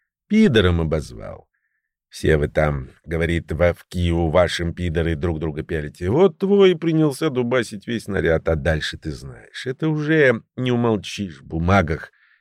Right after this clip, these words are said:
«Шило в мешке не утаишь», — сказал генерал внутренних войск. «Да как же его под трибунал?»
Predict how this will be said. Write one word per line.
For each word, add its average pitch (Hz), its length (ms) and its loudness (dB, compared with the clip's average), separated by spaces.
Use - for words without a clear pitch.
«Шило 71 440 -4
в 65 40 -6
мешке 73 400 -6
не 71 100 -8
утаишь», — 78 560 -6
сказал 92 440 2
генерал 87 440 4
внутренних 87 460 -2
войск. 87 360 -2
«Да 160 140 4
как 196 260 2
же 170 140 0
его 185 220 6
под - 240 0
трибунал?» 180 720 4